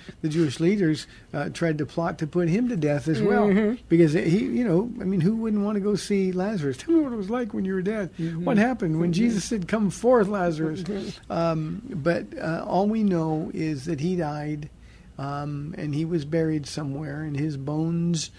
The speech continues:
Speaker 1: uh, remained there, but he went to heaven to be with Jesus. So,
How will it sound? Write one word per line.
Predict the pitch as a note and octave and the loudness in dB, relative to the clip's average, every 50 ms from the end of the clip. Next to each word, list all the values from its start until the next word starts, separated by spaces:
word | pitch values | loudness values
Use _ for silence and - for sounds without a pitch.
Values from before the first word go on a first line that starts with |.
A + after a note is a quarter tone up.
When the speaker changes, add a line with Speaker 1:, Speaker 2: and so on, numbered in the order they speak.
| - - - - - | -20 -20 -20 -12 -8
Speaker 1:
uh, | D#3+ D3+ D#3 D#3+ D#3+ | -6 -6 -4 -4 -4
remained | D#3+ D#3+ D#3+ D#3+ D#3 D#3+ E3 E3 E3 D#3+ D3 | -2 -2 0 0 0 0 0 0 -2 -2 -2
there, | D#3 D3 C#3 C3+ C3+ C#3 C3+ - - - - - - - | -2 -4 -4 -4 -6 -6 -8 -10 -16 -20 -20 -16 -10 -6
but | D3+ D3 - | -6 -4 -2
he | B2+ D#3+ E3 | 0 0 2
went | D3+ D3+ D3+ D3 E3+ - - - - - | 2 0 -2 -2 -4 -8 -14 -20 -14 -8
to | - C#3 | -6 -4
heaven | B2 C#3+ D3 C3+ C#3+ D3 | -2 -2 -4 -4 -6 -6
to | C3+ | -6
be | B2+ C3+ C#3 C3+ C3+ C3 - - - - - - | -6 -6 -6 -6 -6 -8 -10 -16 -20 -20 -16 -8
with | - C#3 C3+ C3+ | -6 -6 -4 -4
Jesus. | C3+ C3+ C#3+ D3+ D3 B2 A#2 C#3 C3+ - E3+ E3 | -4 -4 -2 -2 -2 -4 -6 -8 -8 -8 -8 -6
So, | D3 D3 C#3 C#3 C3+ C3+ | -4 -4 -2 -4 -4 -6